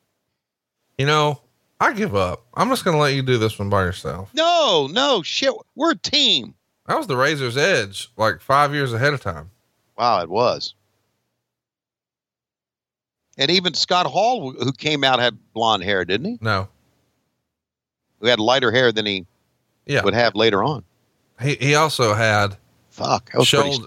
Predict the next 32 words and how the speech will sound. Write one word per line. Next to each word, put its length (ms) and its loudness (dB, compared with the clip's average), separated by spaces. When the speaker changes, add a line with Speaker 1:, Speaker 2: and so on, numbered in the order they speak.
Speaker 2:
stupid. 180 -20
Speaker 1:
shoulders 540 -2
that 80 -4
looked 100 -6
like 200 -2
they 120 0
were 120 0
mad 320 2
at 240 -6
you. 120 -12
That, 260 2
that 140 4
was 120 0
the 80 -2
most 320 0
jacked 320 0
Scott 300 0
Hall. 180 0
Oh 160 2
my 200 -2
God, 420 2
look. 320 -2
<coughs> 280 0
Oh 160 -2
Speaker 2:
Teddy 160 2
Speaker 1:
God. 180 2
Speaker 2:
kick- 80 -8
Speaker 1:
It's 100 2
the 80 -2
Teddy 280 2
Long 260 2
two-step. 600 0